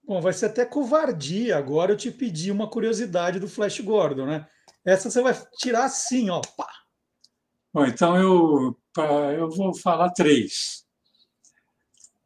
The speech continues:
Speaker 2: Eu adorava, adorava a, a nave que o doutor Zarkov tinha criado, porque era uma nave em forma cilíndrica.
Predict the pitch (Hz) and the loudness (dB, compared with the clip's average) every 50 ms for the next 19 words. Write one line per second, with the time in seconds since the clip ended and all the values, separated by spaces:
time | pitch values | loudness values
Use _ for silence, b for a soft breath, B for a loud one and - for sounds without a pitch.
0 | _ - 170 160 180 190 196 - - - 180 170 160 147 185 202 196 151 147 139 | _ -4 0 2 2 2 2 -2 -6 -4 -2 -2 0 2 2 4 4 6 6 6
1 | 135 123 104 95 98 98 104 - _ - 135 131 120 127 160 156 131 123 123 123 | 4 4 2 -2 -4 -8 -10 -12 _ -8 -6 -6 -2 0 0 2 4 4 4 4
2 | 123 113 113 139 143 - _ _ _ _ _ _ - 131 123 117 117 120 120 120 | 4 2 0 -4 -4 -6 _ _ _ _ _ _ -4 0 2 4 4 4 4 4
3 | 117 117 113 113 120 127 - _ _ _ _ _ _ _ - 151 156 151 147 160 | 4 4 2 0 -2 -4 -8 _ _ _ _ _ _ _ -4 -4 -2 0 2 4
4 | 185 202 196 143 117 98 107 117 113 110 - _ _ _ _ _ - - - 143 | 6 6 6 4 2 -4 -4 -4 -4 -4 -8 _ _ _ _ _ -14 -6 -2 -2
5 | 151 151 143 123 147 147 143 - - 143 139 143 139 139 - - _ _ _ _ | -2 -2 0 0 0 0 0 0 2 4 4 4 4 0 -4 -16 _ _ _ _
6 | - 117 107 131 139 135 120 - - 151 143 151 147 127 120 120 - - - 170 | -6 -2 4 4 4 4 4 0 2 4 4 6 4 4 2 -4 -10 -8 -6 -4
7 | 147 147 151 151 - 180 175 156 135 131 123 101 - - _ _ _ _ _ _ | -4 -4 -4 -4 -4 -2 -2 0 0 -2 -2 -4 -8 -14 _ _ _ _ _ _
8 | _ _ _ - - 143 - 185 180 185 190 185 180 165 156 165 170 170 170 185 | _ _ _ -10 -10 -4 0 2 2 2 4 2 0 0 2 0 0 2 0 -2
9 | 175 - - 170 175 180 175 180 180 - - 208 190 175 160 175 190 190 - - | -4 -2 0 2 2 2 2 0 -2 -2 -2 0 0 2 2 2 2 2 0 -2
10 | 110 110 - - 107 - | -6 -8 -8 -10 -14 -14